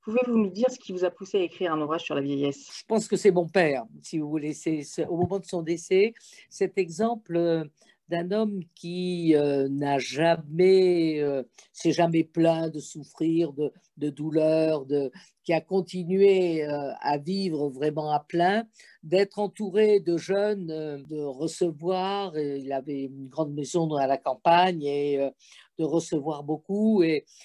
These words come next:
Speaker 2: il a toujours dit, « Je veux pas m'enfermer avec des gens de mon âge parce qu'ils sont trop ennuyeux et trop rasoirs. » Et il a toujours été d'une grande ouverture vis-à-vis de très jeunes. Et à son enterrement,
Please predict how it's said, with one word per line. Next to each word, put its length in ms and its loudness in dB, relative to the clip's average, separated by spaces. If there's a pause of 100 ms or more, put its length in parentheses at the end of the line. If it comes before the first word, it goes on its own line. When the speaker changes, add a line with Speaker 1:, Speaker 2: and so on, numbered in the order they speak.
(140)
Speaker 2:
il 100 0
a 80 2
toujours 320 0
dit, « 180 0
Je 140 0
veux 100 4
pas 200 2
m'enfermer 420 0
avec 160 -2
des 140 0
gens 180 -4
de 60 -12
mon 180 -8
âge 320 -4
parce 180 -10
qu'ils 140 -18
sont 260 -14
trop 300 -2
ennuyeux 540 2
et 60 -8
trop 200 -10
rasoirs. » 500 -2 (440)
Et 80 0
il 80 0
a 80 4
toujours 420 0
été 240 4
d'une 320 -4
grande 300 0
ouverture 600 0 (300)
vis-à-vis 420 -2
de 60 -18
très 160 0
jeunes. 260 -2
Et 60 2
à 80 6
son 220 -6
enterrement, 600 -4